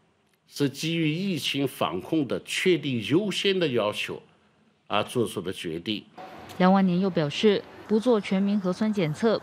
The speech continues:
Speaker 2: 并不意味着香港的疫情防控就是躺平，而是依据疫情的态势变化，通过优先科学的原则，完善、修订和优化相应的措施。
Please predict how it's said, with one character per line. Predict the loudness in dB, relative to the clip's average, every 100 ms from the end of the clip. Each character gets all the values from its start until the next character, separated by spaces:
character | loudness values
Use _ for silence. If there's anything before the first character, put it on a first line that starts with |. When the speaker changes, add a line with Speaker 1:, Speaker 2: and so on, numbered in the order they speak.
| -2
Speaker 2:
并 | 0 2
不 |
意 | 0 0
味 | 0 2
着 | 0
香 | 0 0 0
港 | 0 0
的 | 0
疫 | -2
情 | 0 -2
防 | 0 -2
控 | 0 0
就 | 2 0
是 | -2
躺 | -2 -4 0
平， | 2 0 -2 -12 -18 -2
而 | 0
是 | 2 2
依 | 2 0
据 | 0 -2
疫 | 0 -2
情 | 0
的 | 0
态 | 0 -2
势 | 0 0
变 | 0 4
化， | 6 6 4 -8 -20 -2
通 | 0
过 | 4 2 4
优 | 2 0
先 | 2 0 0 -4
科 | -2 -2
学 | 0
的 | -2
原 | 0 0 0
则， | 2 2 2
完 | -2 -2
善、 | 0 0 0 -4
修 | -4 0 0
订 | 2 0 0
和 | -4 -4
优 | 0 0
化 | 2 0
相 | 0 0
应 | 0 0
的 | -2
措 | 0 -2
施。 | 2 2 2